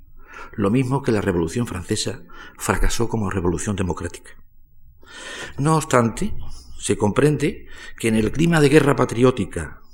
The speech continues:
contra el francés, en el que se fabricó su retrato, se luchara contra él y contra todo lo que él representó. No obstante, voy a contar una cosa poco conocida y fundamental que dice mucho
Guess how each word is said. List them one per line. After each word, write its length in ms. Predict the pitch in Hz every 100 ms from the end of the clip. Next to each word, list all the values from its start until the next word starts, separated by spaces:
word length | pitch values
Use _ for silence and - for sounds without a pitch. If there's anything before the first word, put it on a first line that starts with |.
| -
contra 260 | 104 101
el 80 | 101
francés, 640 | - 90 - 123 92 - - - - - - - - -
en 100 | 113
el 100 | 110
que 100 | 120
se 140 | 117
fabricó 520 | 113 104 110 101 143
su 140 | 147 113
retrato, 640 | 95 - - - - - - - - -
se 160 | -
luchara 360 | 107 107 151 147
contra 320 | 135 120 113
él 320 | 104 78 - - - -
y 100 | -
contra 300 | - 101 101
todo 220 | 98 120
lo 100 | 127
que 100 | -
él 80 | 110
representó. 520 | - 92 - 82 - - - - - - - - - - - - - - - -
No 140 | 127
obstante, 560 | 165 - 117 - 135 - - - - - - - - -
voy 160 | - 156
a 60 |
contar 280 | 165 151 151
una 140 | 147
cosa 240 | 131 143 143
poco 220 | 127 117
conocida 560 | 104 95 98 135 139 139 - - - - -
y 80 | 101
fundamental 720 | - 107 101 92 90 131 139 - - - - - - -
que 140 | 110
dice 420 | 110 101 131 143 131
mucho 440 | 143 147 - 120